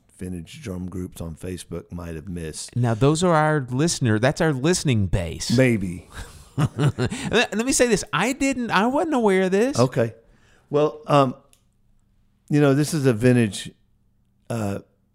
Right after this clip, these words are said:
Speaker 1: oriented tip. Uh, one thing that I, that I get frustrated about is my,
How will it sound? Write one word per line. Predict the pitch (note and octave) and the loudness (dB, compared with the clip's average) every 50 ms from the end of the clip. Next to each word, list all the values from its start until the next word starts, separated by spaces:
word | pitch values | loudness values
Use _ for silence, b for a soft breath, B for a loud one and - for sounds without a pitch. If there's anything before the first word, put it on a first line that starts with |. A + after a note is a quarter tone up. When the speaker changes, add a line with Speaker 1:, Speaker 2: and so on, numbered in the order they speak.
| _ _ _ _ _ _ _ _ _ | _ _ _ _ _ _ _ _ _
Speaker 1:
oriented | - B2 B2+ B2+ A#2+ A#2 A2+ A2 G#2+ G2+ G2 - G#2 G2 F2+ F2 F2+ - _ _ _ _ _ _ _ _ | 2 4 6 6 6 6 4 4 2 0 -2 -2 -4 -4 -4 -6 -10 -18 _ _ _ _ _ _ _ _
tip. | - - A#2+ G#2+ G2+ - - - - - b b b b b b b b b b b b b b | -8 -4 -2 -2 -2 -4 -6 -10 -20 -20 b b b b b b b b b b b b b b
Uh, | - G2+ G2+ G2 F#2+ F#2+ G2+ - - - - - - | -8 -4 -4 -2 -2 -4 -6 -8 -12 -14 -14 -12 -10
one | B2+ C#3+ E3 - | -6 -6 -6 -2
thing | - F3+ D3 B2 | -2 0 0 2
that | A2+ A2 G#2 | 0 0 0
I, | G2+ G2 G2+ G2 - - | 0 -2 -4 -6 -6 -6
that | G#2 G#2+ G#2 G2+ | -4 -4 -4 -4
I | F#2+ F#2 F#2+ G#2+ - - _ _ _ _ _ _ _ _ _ _ _ _ _ _ _ _ _ _ _ _ _ _ _ _ _ _ _ _ - - | -6 -8 -8 -10 -12 -16 _ _ _ _ _ _ _ _ _ _ _ _ _ _ _ _ _ _ _ _ _ _ _ _ _ _ _ _ -16 -8
get | G#2+ A#2 A#2 - - | -8 -8 -8 -6 -6
frustrated | A#2 A2 G#2 - - A#2+ G#2+ G2 F#2+ F#2 | -6 -6 -6 -6 -6 -6 -4 -4 -4 -6
about | F#2+ F2+ F#2 F2+ F2 F2 F2+ F2+ | -6 -6 -8 -8 -6 -8 -8 -8
is | F#2 F2+ F2+ E2+ F2 F2 - - | -6 -6 -6 -6 -8 -10 -12 -12
my, | - - G2+ | -10 -10 -10